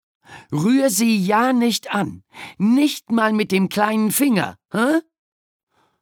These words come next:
„Ach, sie will meine Hilfe nicht. Gar nicht.“ „Ich rühre deine blöden Kürbisse sowieso nicht an“, sage ich. „Wieso glaubst du, das könnte mich interessieren?“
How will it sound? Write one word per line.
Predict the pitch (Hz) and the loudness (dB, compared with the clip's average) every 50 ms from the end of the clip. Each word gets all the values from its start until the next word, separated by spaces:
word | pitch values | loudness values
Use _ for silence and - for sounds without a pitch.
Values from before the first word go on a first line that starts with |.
| _ _ _ _ _ _ _ _ _ _ _ _ | _ _ _ _ _ _ _ _ _ _ _ _
„Ach, | - 170 170 - 131 - 117 - _ _ _ | -4 -4 -4 -4 -6 -12 -16 -20 _ _ _
sie | _ 131 139 143 143 156 135 113 | _ -10 -8 -4 -2 -2 -2 -2
will | 120 185 247 285 269 | -2 0 0 2 0
meine | 226 175 160 151 151 147 | 0 0 0 0 0 0
Hilfe | 139 139 151 156 147 - 151 | 0 2 0 0 0 0 -2
nicht. | 147 143 143 143 131 - - - 131 127 - _ _ _ _ _ _ _ _ _ _ | -2 0 -2 -2 -4 -6 -10 -12 -16 -16 -16 _ _ _ _ _ _ _ _ _ _
Gar | 143 147 185 269 | -2 -2 0 0
nicht.“ | 285 226 147 131 113 - - - - _ _ _ _ _ _ _ _ _ _ _ _ _ _ _ _ _ _ _ _ _ _ _ | 0 0 0 -2 -4 -8 -12 -16 -20 _ _ _ _ _ _ _ _ _ _ _ _ _ _ _ _ _ _ _ _ _ _ _
„Ich | - 196 151 - 139 | -2 -2 -2 -2 -2
rühre | 143 175 196 262 285 262 269 196 | -2 0 0 2 2 0 0 0
deine | 202 185 190 190 160 | 0 0 0 0 -2
blöden | 123 170 180 185 170 190 190 | 0 0 -2 0 0 0 -2
Kürbisse | - - 185 202 196 196 196 - - 196 | 0 0 0 0 0 0 -2 0 0 0
sowieso | 165 185 190 180 190 165 135 165 202 | 0 0 -2 -2 -2 -2 -2 -2 0
nicht | 240 247 240 190 - 175 | 0 0 -2 -2 -2 -4
an“, | 151 147 151 156 143 123 - - _ _ _ _ _ | -4 -2 -2 -2 -2 -4 -6 -10 _ _ _ _ _
sage | - 139 120 113 107 117 | -8 -8 -6 -6 -6 -8
ich. | 107 107 110 - - - _ _ _ _ _ - - - - | -8 -8 -10 -10 -10 -14 _ _ _ _ _ -20 -20 -20 -10
„Wieso | - 151 147 113 - 165 240 247 | -6 -4 -2 0 0 0 -2 -2
glaubst | - 143 123 135 190 - - - - | -2 -4 -4 -4 -4 -4 -6 -2 0
du, | 269 233 190 - - - | 0 -2 -2 -4 -10 -4
das | - 180 151 - | -4 -2 -2 -2
könnte | - - 196 214 196 214 | -2 -2 -2 -2 -2 -2
mich | 196 202 196 - 190 | -2 -2 -2 -2 -2
interessieren?“ | 185 151 - 160 156 135 - - 269 311 294 233 160 131 - | -4 -4 -4 -4 -4 -2 -2 0 0 0 0 -2 -4 -6 -12